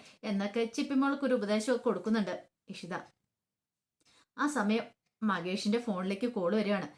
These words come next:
മകേഷ് കോൾ എടുത്ത് നോക്കി, പിന്നെ ആദിത്യനാണ് വിളിക്കുന്നത്. ആദിത്യൻ വിളിച്ചിട്ട് ചോദിച്ചു,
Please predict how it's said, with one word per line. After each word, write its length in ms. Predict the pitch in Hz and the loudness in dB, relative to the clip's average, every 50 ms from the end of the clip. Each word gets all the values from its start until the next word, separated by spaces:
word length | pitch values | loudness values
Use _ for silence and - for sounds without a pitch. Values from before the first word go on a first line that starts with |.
| - _ _ - | -20 _ _ -8
മകേഷ് 340 | 170 180 - 180 185 - 233 | -8 -6 -6 -6 -6 -6 -6
കോൾ 240 | 226 - 180 165 175 | -6 -4 -4 -2 -2
എടുത്ത് 200 | 196 196 - 208 | -2 -2 -2 -4
നോക്കി, 240 | 202 202 196 - 202 | -4 -4 -4 -6 -8
പിന്നെ 220 | 196 202 202 214 | -4 -2 -2 -2
ആദിത്യനാണ് 560 | 185 170 165 170 165 185 - 226 226 214 196 202 | -2 -2 -6 -8 -8 -4 -2 0 0 0 0 -2
വിളിക്കുന്നത്. 400 | 190 175 170 - 180 180 170 - - _ _ _ _ - | -4 -4 -6 -6 -6 -8 -8 -10 -14 _ _ _ _ -14
ആദിത്യൻ 320 | 170 165 160 160 - 190 196 | -10 -10 -10 -8 -6 -6 -6
വിളിച്ചിട്ട് 300 | 202 190 185 - 175 202 | -4 -4 -6 -8 -8 -6
ചോദിച്ചു, 180 | 190 190 196 | -6 -6 -6